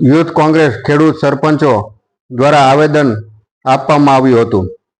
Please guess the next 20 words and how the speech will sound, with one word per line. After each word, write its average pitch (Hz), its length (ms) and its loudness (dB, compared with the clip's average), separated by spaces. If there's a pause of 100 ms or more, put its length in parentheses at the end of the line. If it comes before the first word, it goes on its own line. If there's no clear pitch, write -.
(300)
લખતર 131 340 -2
તાલુકા 175 380 0
યુથ 160 200 2
કોંગ્રેસ 151 500 0
ખેડૂતો 143 640 -2 (320)
દ્વારા 147 580 0 (360)
સુરેન્દ્રનગર 156 420 0
જિલ્લા 147 320 0
તેમજ 147 400 0
લખતર 135 300 -2
તાલુકા 151 360 -2
અતિવૃષ્ટિ 147 560 -2
બાકાત 131 400 0 (520)
કરતા 139 460 -2
લખતર 127 340 -2
તાલુકાના 151 540 -2
યુથ 135 280 0
કોંગ્રેસ 143 420 0
તાલુકા 139 340 0
પ્રમુખને 135 1300 -4